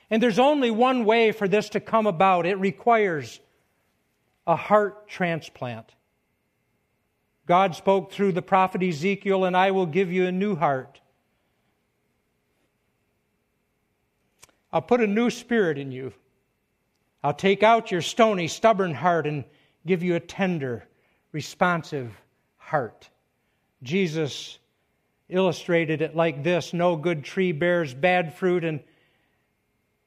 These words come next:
nor does a bad tree produce good fruit.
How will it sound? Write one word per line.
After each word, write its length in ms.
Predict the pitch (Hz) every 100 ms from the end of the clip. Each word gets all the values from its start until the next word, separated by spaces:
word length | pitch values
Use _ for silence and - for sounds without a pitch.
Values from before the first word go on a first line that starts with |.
| _ _ _ _ _ _ _ -
nor 260 | 170 185
does 220 | 170 175 156
a 60 |
bad 460 | 143 175 185 180 139
tree 360 | - 190 180
produce 520 | 180 175 156 180 156 -
good 340 | 160 208 135
fruit. 420 | - 120 104 -